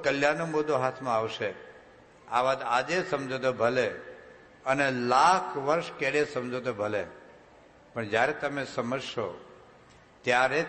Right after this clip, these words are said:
કલ્યાણનો મુદ્દો હાથમાં આવશે. આ મહારાજનું વાક્ય છે મધ્યનું એકવીસમું વચનામૃત.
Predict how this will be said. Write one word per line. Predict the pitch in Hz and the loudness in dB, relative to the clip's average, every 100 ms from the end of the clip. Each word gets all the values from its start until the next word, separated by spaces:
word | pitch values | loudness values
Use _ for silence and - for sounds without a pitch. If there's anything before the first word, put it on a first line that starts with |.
| - | -2
કલ્યાણનો | 131 127 127 139 | -2 0 0 -2
મુદ્દો | 131 110 120 | -6 -6 -4
હાથમાં | 107 98 - 113 | -4 -6 -6 -4
આવશે. | 101 104 - 101 | -2 -4 -8 -4
આ | 120 | -2
મહારાજનું | 127 131 143 143 147 | 2 2 0 -4 -4
વાક્ય | 131 120 139 | -4 -4 -8
છે | 127 160 | -8 -8
મધ્યનું | 139 120 120 123 | -6 -6 -6 -6
એકવીસમું | 113 113 107 120 | -8 -8 -10 -8
વચનામૃત. | 104 - 104 95 87 | -10 -8 -8 -8 -10